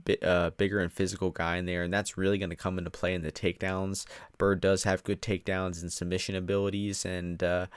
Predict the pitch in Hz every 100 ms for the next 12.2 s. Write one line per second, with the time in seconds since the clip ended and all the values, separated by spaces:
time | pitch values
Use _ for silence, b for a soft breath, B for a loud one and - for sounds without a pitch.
0 | B B B 101 113 113 110 101 107 -
1 | 110 107 113 101 98 90 104 101 98 -
2 | 101 95 92 101 98 92 90 101 101 120
3 | - B B - 87 82 98 104 123 -
4 | 254 156 123 92 - 107 90 87 87 -
5 | 104 92 139 135 87 95 104 98 90 -
6 | - 95 98 104 104 98 95 95 87 80
7 | - 85 92 - 107 98 87 90 85 -
8 | B B B - 107 101 98 101 95 92
9 | - 101 95 95 92 90 85 82 - _
10 | _ - 87 - 101 92 90 85 90 -
11 | 98 90 92 - 95 92 95 92 90 87
12 | 82